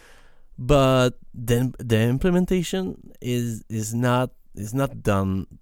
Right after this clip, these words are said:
properly with, with the good usage of Go's interfaces. And, uh, and, and that, that's mainly, that's mainly my, my issue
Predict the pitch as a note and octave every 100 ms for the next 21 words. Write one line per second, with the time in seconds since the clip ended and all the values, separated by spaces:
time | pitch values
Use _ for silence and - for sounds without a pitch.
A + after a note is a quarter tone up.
0 | - G#2 G2 F#2+ F#2+ F#2 F#2+ - - -
1 | - - - - A2 G2+ A2 F#2+ - -
2 | - B2+ A2 A#2+ A#2+ B2+ A2+ G#2+ A2 -
3 | A2 G#2 F#2+ F#2 F#2+ B2 G#2+ G2+ G#2+ F#2+
4 | G2+ - G2 G2 G2+ - G#2 G3 F#3+ F#2+
5 | F#2+ - - - - - - - - -
6 | - - - G#2 G#2+ G#2 G2+ G2 F#2+ F#2+
7 | - C3 - E3+ E3 A3+ - - - D#3
8 | - - D#3 D3+ D3 C3+ C3+ C3+ C3 -
9 | - C3 - D3 C3+ C3+ A2+ A2 A2 F#2
10 | F#2 F#2 - G#2+ - - F#2 F2+ F2